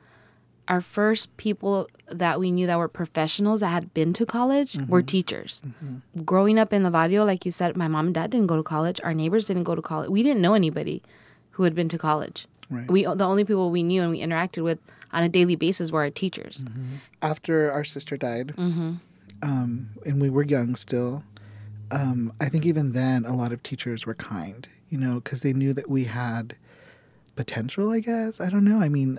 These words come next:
Speaker 2: I, I've always loved school.
Speaker 1: Right.
Speaker 2: You know, after Isa died, that teachers, I think even before that, they wanted to help me, but after that, they knew that I needed their help. You know what I mean? Like,
Speaker 1: I think they saw the potential in us.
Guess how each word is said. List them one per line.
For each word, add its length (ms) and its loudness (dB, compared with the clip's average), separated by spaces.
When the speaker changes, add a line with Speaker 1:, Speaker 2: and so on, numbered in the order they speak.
Speaker 2:
I, 140 6
I've 180 4
always 320 0
loved 240 -6
school. 540 -4
Speaker 1:
Right. 320 -2
Speaker 2:
You 80 -4
know, 180 -2
after 280 -2
Isa 320 -2
died, 480 -4
that 220 -4
teachers, 640 -4
I 100 2
think 240 2
even 160 4
before 420 0
that, 260 -2
they 140 0
wanted 460 -2
to 80 -2
help 220 -2
me, 220 2
but 120 -10
after 260 -6
that, 260 -6
they 340 -6
knew 320 2
that 260 -2
I 160 -8
needed 520 -6
their 180 -8
help. 280 -14
You 80 -2
know 60 0
what 100 -2
I 80 -4
mean? 240 -6
Like, 340 -8
Speaker 1:
I 60 4
think 180 6
they 80 6
saw 160 4
the 80 4
potential 520 0
in 120 -2
us. 320 -6